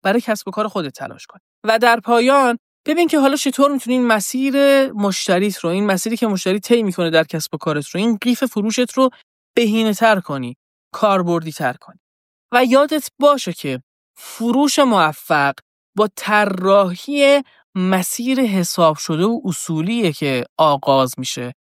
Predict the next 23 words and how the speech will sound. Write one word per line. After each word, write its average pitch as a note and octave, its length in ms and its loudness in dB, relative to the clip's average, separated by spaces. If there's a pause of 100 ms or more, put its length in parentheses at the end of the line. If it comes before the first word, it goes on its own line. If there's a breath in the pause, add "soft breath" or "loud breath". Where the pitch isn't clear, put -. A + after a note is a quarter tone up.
(140)
نه D4 100 4
صرفاً F3+ 360 0
با D3 140 -2
تبلیغات، C3 600 -4
نه B3 60 0
اینکه C4 200 2
تو B3+ 100 0
همه A3+ 300 2
توان G3+ 400 0
و A#3 40 2
انرژیت E3+ 500 -2
رو G3+ 100 -6
بذاری G3+ 280 0
برای E3 200 2
مرحله D#3+ 440 -2
آگاهی D3+ 380 -2
بخشی G3+ 680 -6 (460)
و D3 160 -4
از D3+ 400 0
بقیه F3 460 2
مسیرت A3 580 -2
غفلت C#3 400 -6
کنی. - 160 -20